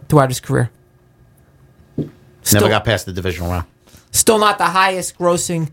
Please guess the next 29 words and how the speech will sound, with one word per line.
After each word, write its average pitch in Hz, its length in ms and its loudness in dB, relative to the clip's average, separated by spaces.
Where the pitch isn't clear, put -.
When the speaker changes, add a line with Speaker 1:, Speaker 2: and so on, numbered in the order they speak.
Speaker 1:
football 185 340 2
player 151 320 2
ever, 165 300 2
who 151 180 2
is 156 400 2
Speaker 2:
Who 339 140 0
is 240 100 2
the 117 80 2
highest 101 340 -2
grossing 92 340 -4
football 175 300 2
Speaker 1:
Eli, 101 80 0
Speaker 2:
player? 90 460 -2
Speaker 1:
Eli 180 220 2
Manning. 196 300 2
Speaker 2:
Is 117 120 2
he? 147 160 2
Okay. 107 440 0
Speaker 1:
At, 160 100 -2
like, 156 180 2
two 196 180 0
sixty, 185 420 0
two 165 200 2
seventy, 156 440 4
I 135 60 4
think, 139 240 2
over 147 180 6
his 147 140 4
career. 160 400 4